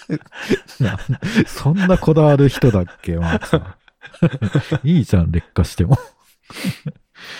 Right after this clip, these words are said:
Speaker 2: <laughs> あ、そう。
Speaker 1: うん。
Speaker 2: だ、ダメなんだ。
Speaker 1: うん。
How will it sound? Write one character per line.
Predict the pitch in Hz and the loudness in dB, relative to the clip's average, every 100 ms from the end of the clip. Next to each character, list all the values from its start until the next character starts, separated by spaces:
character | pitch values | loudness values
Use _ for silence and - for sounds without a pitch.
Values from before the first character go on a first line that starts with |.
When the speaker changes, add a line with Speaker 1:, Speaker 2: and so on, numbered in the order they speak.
| - - - | -18 -14 -4
Speaker 2:
<laughs> | |
あ、 | 95 120 | -2 -2
そ | - - 131 101 90 _ _ - | -4 0 2 2 -2 _ _ -8
う。 | 120 | -6
Speaker 1:
う | |
ん。 | 101 92 92 104 151 _ | -6 -8 -14 -16 -18 _
Speaker 2:
だ、 | 98 98 98 98 95 90 82 | 0 2 4 4 2 0 2
ダ | 113 | 4
メ | 123 123 | 6 4
な | 87 | 2
ん | 78 | -6
だ。 | - - _ _ | -14 -20 _ _
Speaker 1:
う | 120 | -10
ん。 | 95 87 90 | -10 -12 -18